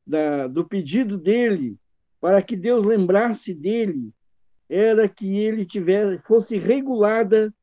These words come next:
segundo a boa vontade de Deus para com o seu povo. Interessante, ele estava olhando para aquele povo, e ele via que aquele povo era um povo,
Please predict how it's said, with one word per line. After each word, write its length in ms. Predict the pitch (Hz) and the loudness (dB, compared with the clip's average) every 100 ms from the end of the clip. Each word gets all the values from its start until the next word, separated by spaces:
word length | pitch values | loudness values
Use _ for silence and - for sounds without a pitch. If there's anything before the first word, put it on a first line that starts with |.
| _ _ _ _ _ _ | _ _ _ _ _ _
segundo 920 | - 214 190 143 170 233 214 196 208 190 _ _ _ _ - | -4 2 2 2 0 2 2 0 -4 -8 _ _ _ _ -8
a 140 | 147 | -6
boa 440 | 131 139 262 269 | -6 -4 0 4
vontade 680 | 214 214 196 - 202 208 185 | 4 4 0 0 -2 -2 -2
de 160 | 185 180 | -4 -6
Deus 640 | 151 185 214 202 175 - _ _ _ _ | 4 6 6 4 -4 -16 _ _ _ _
para 280 | 170 190 196 | -6 -6 -4
com 320 | - 196 196 | -2 0 0
o 80 | 151 | -4
seu 400 | - 196 202 - | -2 0 0 -4
povo. 500 | 170 175 160 117 101 - _ _ _ | -2 0 -2 -4 -14 -20 _ _ _
Interessante, 760 | 190 180 240 254 233 254 254 208 | -14 -6 -2 -2 -2 -2 -2 -2
ele 120 | 220 | -4
estava 420 | 202 - 262 311 | -4 -6 -10 -6
olhando 500 | 349 254 240 240 214 | -4 0 2 4 2
para 200 | 160 185 | 0 -4
aquele 300 | 170 175 165 | -4 -2 -2
povo, 500 | 156 - 160 139 113 104 _ _ _ _ _ - | -2 0 0 0 -4 -14 _ _ _ _ _ -8
e 140 | 180 | -4
ele 180 | 240 226 | -2 -2
via 640 | 147 220 277 254 240 202 - _ - | -2 -4 0 2 2 0 -6 _ -4
que 80 | |
aquele 360 | 185 - 262 247 | -4 -4 -4 -4
povo 540 | - 214 240 202 202 | -4 -2 0 0 2
era 140 | 214 208 | 2 2
um 140 | 185 | -2
povo, 560 | 147 226 226 180 196 | 2 4 4 0 -6